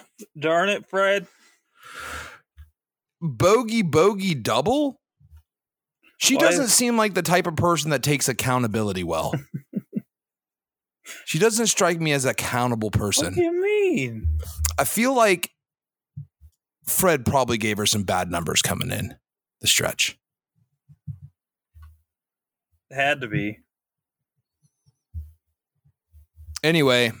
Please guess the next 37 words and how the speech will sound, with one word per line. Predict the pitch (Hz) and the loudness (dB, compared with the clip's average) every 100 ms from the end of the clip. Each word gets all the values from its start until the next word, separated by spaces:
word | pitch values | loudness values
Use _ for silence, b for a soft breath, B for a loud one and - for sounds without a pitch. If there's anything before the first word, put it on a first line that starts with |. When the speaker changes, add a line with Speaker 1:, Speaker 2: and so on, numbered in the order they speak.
| _ | _
Speaker 2:
um, | 127 127 131 120 - 123 | -2 2 2 0 -2 -2
m-, | 127 | -2
maybe | 131 139 175 | 2 2 4
next | 160 160 - | 2 2 2
year. | 123 107 | 0 2
I | |
mean, | 135 139 123 78 123 | 2 0 -2 -10 -4
do | 127 | 0
you, | 151 156 | 0 0
does | 90 131 | 2 2
she | - 135 | 2 0
go, | 120 123 127 143 143 113 - 82 107 | 0 2 4 2 2 -2 -4 -6 -2
are | 117 113 | 0 0
we, | 123 127 123 | 2 2 2
is | 101 120 | 2 0
she, | - - | 0 -2
when, | 123 147 160 | -2 0 2
when | 175 | 2
do | 226 | 2
we | 220 | 0
start | 202 185 156 | 2 2 2
collecting | 165 147 139 | 0 0 0
donations | 127 123 120 113 120 | 2 2 2 0 0
for, | - 113 110 107 92 | -2 0 0 0 0
um, | 107 107 104 104 98 - | 0 0 -2 -4 -6 -6
twenty | 127 123 | -4 -2
twenty-three | 113 113 107 101 | -2 -2 -4 -4
Q | 104 | -2
School? | 92 - - _ _ _ - | -2 -4 -10 _ _ _ -6
Speaker 1:
It's | 175 165 | -4 -4
probably | - 214 233 214 | -4 -2 -2 -2
getting | 202 175 | -4 -2
organized | 190 185 180 175 170 156 | -2 0 0 0 0 -2
as, | 160 147 143 - _ _ | -4 -4 -8 -12 _ _
as | 160 151 | -8 -6
we | 147 | -6
speak. | 139 - 175 - | -6 -4 -6 -8